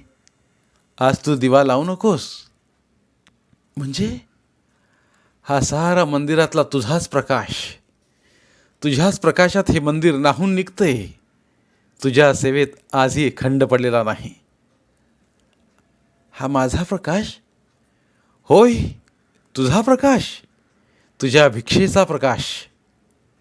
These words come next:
"भिक्षा? माझी भिक्षा?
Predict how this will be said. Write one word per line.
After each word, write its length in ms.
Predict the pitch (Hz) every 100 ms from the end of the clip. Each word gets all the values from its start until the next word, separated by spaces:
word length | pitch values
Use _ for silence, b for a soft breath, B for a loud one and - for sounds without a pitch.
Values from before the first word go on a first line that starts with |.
| _ _ _ _ _ _ _ _ _
"भिक्षा? 480 | 143 139 - - 226 277 _ _ _ _ _ _ _ _ _ _ _ _ _
माझी 340 | 135 139 120 180
भिक्षा? 340 | 185 - 190